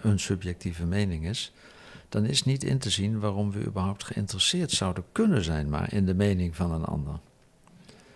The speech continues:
Zoals het mij niet interesseert of iemand meer van het een houdt of van het ander, tenzij er een praktische reden is. Ik bedoel, als het mijn partner is, dan moet ik wel zorgen dat we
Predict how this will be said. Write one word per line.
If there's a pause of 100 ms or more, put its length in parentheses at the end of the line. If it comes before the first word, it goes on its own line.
(200)
Zoals
het
mij
niet
interesseert
of
iemand
meer
van
het
een
houdt
of
van
het
ander,
tenzij
er
een
praktische
reden
is.
Ik
bedoel,
als
het
mijn
partner
is,
dan
moet
ik
wel
zorgen
dat
we